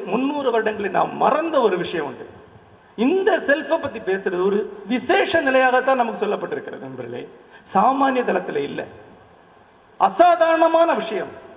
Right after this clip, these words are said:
அபூர்வமான விஷயம், விடுபடக்கூடிய விஷயம், தத்துவார்த்தமான விஷயங்கள் எல்லாமே விசேஷ நிலையிலே சார்ந்தவை, சாமானிய நிலையை சார்ந்தவை அல்ல. சாமானிய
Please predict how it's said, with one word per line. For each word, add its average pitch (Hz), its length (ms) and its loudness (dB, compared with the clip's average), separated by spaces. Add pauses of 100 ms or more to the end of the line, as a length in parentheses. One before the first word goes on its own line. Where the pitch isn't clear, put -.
(380)
அபூர்வமான 320 600 4
விஷயம், 185 420 -4 (340)
விடுபடக்கூடிய 302 680 0
விஷயம், 208 300 -4
தத்துவார்த்தமான 294 680 0
விஷயங்கள் 214 320 -4
எல்லாமே 220 240 0
விசேஷ 247 520 -2
நிலையிலே 302 420 -4
சார்ந்தவை, 185 340 -2 (1080)
சாமானிய 349 480 4
நிலையை 262 200 2
சார்ந்தவை 196 440 0
அல்ல. - 140 -6 (840)
சாமானிய 311 500 2